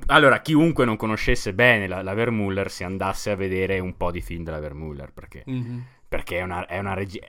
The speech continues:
Speaker 1: è stata una regista davvero con i contro contro, ehm, insomma.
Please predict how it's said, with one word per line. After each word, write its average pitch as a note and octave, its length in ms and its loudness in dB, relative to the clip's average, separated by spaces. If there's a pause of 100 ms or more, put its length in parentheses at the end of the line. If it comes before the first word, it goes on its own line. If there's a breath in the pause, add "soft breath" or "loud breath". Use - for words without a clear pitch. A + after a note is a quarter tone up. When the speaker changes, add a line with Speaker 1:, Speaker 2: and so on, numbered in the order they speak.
(120)
Speaker 1:
è G2 80 -4
stata A2+ 460 4
una G2 140 -2
regista F2 1120 -2
davvero F2+ 920 -2
con F2+ 200 -8
i F2 140 -10
contro F2 640 -8
contro, F#2 720 -4 (100)
ehm, C2+ 1300 -12
insomma. - 280 -20